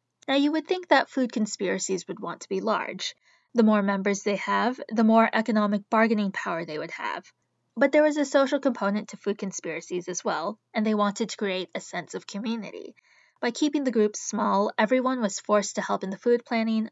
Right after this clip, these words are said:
buying, and distribution. The work wouldn't be left to a minority of the group while everyone else sat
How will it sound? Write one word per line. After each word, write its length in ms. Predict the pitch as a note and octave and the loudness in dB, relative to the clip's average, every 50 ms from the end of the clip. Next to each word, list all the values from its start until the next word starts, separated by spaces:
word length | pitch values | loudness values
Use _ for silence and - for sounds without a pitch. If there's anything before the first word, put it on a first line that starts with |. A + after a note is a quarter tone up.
| _ - | _ -8
buying, 540 | G3+ - F#3 F#3+ F#3 F#3 F#3 G3 F#3+ A3 - | -6 -4 -2 -2 -4 -4 -6 -6 -8 -6 -6
and 100 | G#3 G3+ | -6 -6
distribution. 840 | F#3+ F#3 - - - G3 F3+ E3+ D#3+ E3+ - - - C3 C3+ - - _ _ _ _ _ _ _ _ | -6 -6 -8 -8 -8 -6 -6 -6 -6 -8 -10 -12 -14 -16 -16 -18 -20 _ _ _ _ _ _ _ _
The 80 | A#3 A#3+ | 2 6
work 300 | A#3 B3+ B3+ B3+ C4 - | 6 6 6 4 4 4
wouldn't 240 | C4 B3 A#3+ A#3 A#3+ | 4 4 4 2 0
be 100 | A3+ A3 | 0 2
left 300 | A3 G#3+ G#3+ - - - | 2 0 0 -2 -4 -2
to 140 | - G#3+ | 0 2
a 60 | G3+ G3+ | 2 2
minority 600 | G3 G3 A#3+ B3+ F#3 G3 G3 G3 G3+ F#3+ G3 G3+ | 0 -2 -2 -2 -2 0 2 2 2 2 0 -2
of 80 | G3+ | -2
the 80 | G#3 G3+ | -4 -6
group 300 | - E3 F3 F#3 F3+ - _ | -4 -4 -4 -4 -4 -4 _
while 240 | G3 F#3+ F3+ F#3 - | -2 0 0 0 0
everyone 400 | - F#3+ G3 F#3+ F3+ F3+ F#3+ - | -2 -2 -2 -4 -6 -6 -6 -4
else 240 | E3 D#3+ D#3+ F3+ - | -4 -4 -4 -4 -6
sat 300 | - - E3+ E3 - | -8 -8 -6 -6 -8